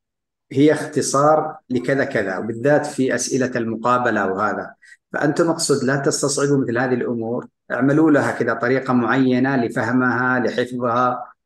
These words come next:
ل-، يعني زي ما يقولوا لصق صورتها في أذهانكم، وحتمشي معاكم إن شاء الله.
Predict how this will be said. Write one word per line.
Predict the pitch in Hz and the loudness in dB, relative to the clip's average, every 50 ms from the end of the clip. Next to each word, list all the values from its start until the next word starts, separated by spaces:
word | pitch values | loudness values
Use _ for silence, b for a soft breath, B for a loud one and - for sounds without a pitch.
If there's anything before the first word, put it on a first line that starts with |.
| _ - | _ -8
ل-، | - 107 110 110 110 110 104 110 110 _ _ _ _ _ _ _ - - | -4 0 2 2 4 2 0 -2 -6 _ _ _ _ _ _ _ -10 -4
يعني | 113 110 110 104 110 113 113 113 107 104 | -2 0 0 0 0 -2 -2 -2 -2 0
زي | 110 117 | 0 0
ما | 117 117 | 0 -2
يقولوا | 113 110 - 117 113 113 107 113 127 135 | -4 -2 -2 -2 0 0 0 2 0 0
لصق | 131 - - - - - - - _ _ _ _ _ | 0 -2 -4 -6 -10 -16 -16 -20 _ _ _ _ _
صورتها | - - - 127 117 120 131 123 127 139 127 | -10 -6 -2 0 0 2 2 0 0 0 0
في | 123 131 127 120 | 2 0 0 0
أذهانكم، | 123 110 110 110 123 131 131 123 - - 135 143 147 - - - _ _ _ _ _ _ _ - | 0 0 0 2 2 2 2 0 0 0 0 0 0 0 -4 -12 _ _ _ _ _ _ _ -4
وحتمشي | - 127 131 135 131 127 113 - 131 - - 156 156 143 - 160 | 0 2 2 2 2 2 0 -2 -4 0 2 2 2 4 2 2
معاكم | 139 131 123 131 131 - - 123 113 | 4 4 2 2 0 0 -2 -4 -4
إن | 110 | -4
شاء | 104 - - 110 107 104 101 | -6 -4 -2 -2 0 0 -2
الله. | 98 95 95 - - | -4 -6 -6 -8 -12